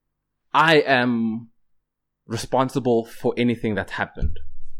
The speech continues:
The world doesn't owe me anything. I don't owe the world anything. I am liable for everything that happens in my own personal space.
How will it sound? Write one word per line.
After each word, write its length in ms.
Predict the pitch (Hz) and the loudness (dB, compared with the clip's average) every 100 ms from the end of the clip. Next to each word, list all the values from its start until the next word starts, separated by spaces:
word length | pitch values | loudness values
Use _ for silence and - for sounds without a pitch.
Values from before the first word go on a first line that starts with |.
| - - - - - | -4 -6 -8 -10 -8
The 100 | - | -2
world 300 | 110 143 160 | 2 4 4
doesn't 300 | 127 120 139 - | 2 0 0 0
owe 140 | 120 | -2
me 200 | 117 101 | -2 -2
anything. 480 | 104 104 123 175 180 - | -4 -4 -6 -6 -10 -6
I 120 | 113 | -2
don't 180 | 120 113 | -2 0
owe 200 | 113 110 | 0 -2
the 80 | 101 | -2
world 280 | 98 95 82 | -2 -4 -6
anything. 500 | 98 92 - - 107 _ _ _ _ _ _ _ _ _ _ _ _ _ _ _ _ - | -8 -8 -10 -16 -18 _ _ _ _ _ _ _ _ _ _ _ _ _ _ _ _ 6
I 520 | 160 151 147 131 - | 8 8 8 4 -2
am 200 | 123 117 | 0 0
liable 680 | 110 117 120 123 117 151 110 | 2 4 4 2 2 0 0
for 240 | 113 131 - | -2 -2 0
everything 720 | 131 131 131 123 120 127 117 | 4 4 4 0 0 0 0
that 100 | 107 | 0
happens 540 | 104 117 110 - 110 - | -2 -2 -2 0 -4 -2
in 140 | 110 | -2
my 120 | 101 - | -2 -2
own 260 | 104 107 104 | -2 -2 -2
personal 440 | 107 98 - 95 | -4 -4 -6 -8
space. 580 | - - 90 - - | -8 -6 -6 -8 -20